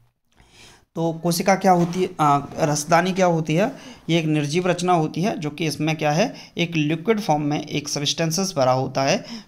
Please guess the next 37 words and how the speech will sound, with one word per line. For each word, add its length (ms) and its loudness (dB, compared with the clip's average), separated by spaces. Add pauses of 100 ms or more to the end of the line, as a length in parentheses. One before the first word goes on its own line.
जो 120 0
कि 120 0
एक 120 -2
झिल्ली 300 -2
से 180 -2
घिरा 140 0
हुआ 240 -2
होता 360 -8
है। 300 -12 (340)
रसदानी 420 0
में 140 -2
एक 260 -6
प्रकार 280 2
का 100 -2
द्रव 180 -4
पाया 320 0
जाता 280 -4
है 120 -4
जिसे 240 -8
कोशिका 600 -4
रस 280 -4
कहते 360 -8
हैं। 320 -12 (340)
कोशिका 380 0
रस 220 0
में 200 -2
जल, 280 -2
खनिज, 440 -4
लवण, 300 2 (400)
कार्बोहाइड्रेट 800 0 (100)
आदि 220 0
पाए 280 -4
जाते 280 -4
हैं। 500 -10 (360)
रसदानी 480 0
जंतुओं 460 -4
में 220 -2